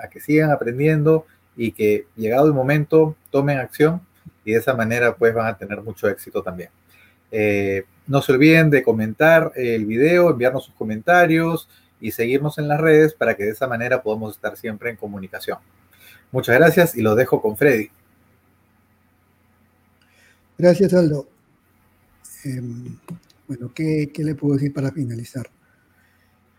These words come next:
Speaker 2: Bueno, hoy en día realmente todos tenemos que estar ya en Internet. Bueno, todos estamos en Internet ya de alguna manera hace mucho tiempo, ¿no? Bueno, probablemente todo lo que nos escucha nos están viendo en Facebook,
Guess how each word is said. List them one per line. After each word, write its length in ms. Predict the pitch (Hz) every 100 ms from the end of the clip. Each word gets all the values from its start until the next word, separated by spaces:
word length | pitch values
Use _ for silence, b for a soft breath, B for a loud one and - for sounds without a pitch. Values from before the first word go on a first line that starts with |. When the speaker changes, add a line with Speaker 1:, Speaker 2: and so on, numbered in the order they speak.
| _ _ _ _ -
Speaker 2:
Bueno, 180 | 160 170
hoy 140 | 220
en 160 | 247 208
día 380 | 202 190 190 175
realmente 500 | 170 165 170 175 165
todos 400 | 185 180 185 -
tenemos 340 | 143 156 160
que 80 | 147
estar 220 | - 147
ya 140 | 143
en 120 | 143 143
Internet. 480 | 139 135 - 127 -
Bueno, 200 | 170 139
todos 280 | - 294 277
estamos 400 | 147 175 175 165
en 100 | 160
Internet 400 | 139 135 131 143
ya 100 | 143
de 100 | 139
alguna 320 | 131 131 139 135
manera 300 | 131 131 135
hace 160 | 151
mucho 320 | 123 135 139
tiempo, 420 | 107 131 123 110 117
¿no? 140 | 240 _ _
Bueno, 180 | 143 127 _ -
probablemente 560 | 143 143 143 143 147
todo 180 | 143 156
lo 120 | 156
que 100 | 147
nos 140 | 147 147
escucha 400 | 135 165 170 151
nos 420 | 131 - - 135
están 180 | - 131
viendo 240 | 135 127
en 100 | 120
Facebook, 380 | 151 139 120